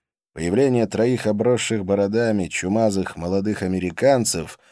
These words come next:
вместо привычно элегантных туристов страшно их заинтересовало. Подпрыгивая на ухабах, мы ползли по главной улице со скоростью десять миль в час,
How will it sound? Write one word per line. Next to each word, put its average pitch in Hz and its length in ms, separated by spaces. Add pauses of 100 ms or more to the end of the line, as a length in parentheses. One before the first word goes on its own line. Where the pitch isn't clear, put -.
(140)
вместо 85 400
привычно 87 640
элегантных 87 580
туристов 92 600
страшно - 600
их 117 160
заинтересовало. 107 1040 (520)
Подпрыгивая 82 640
на 80 140
ухабах, 92 500
мы 87 120
ползли 87 480
по 90 140
главной 90 480
улице 98 380
со 85 160
скоростью 92 520
десять 92 420
миль 90 260
в - 60
час, 110 440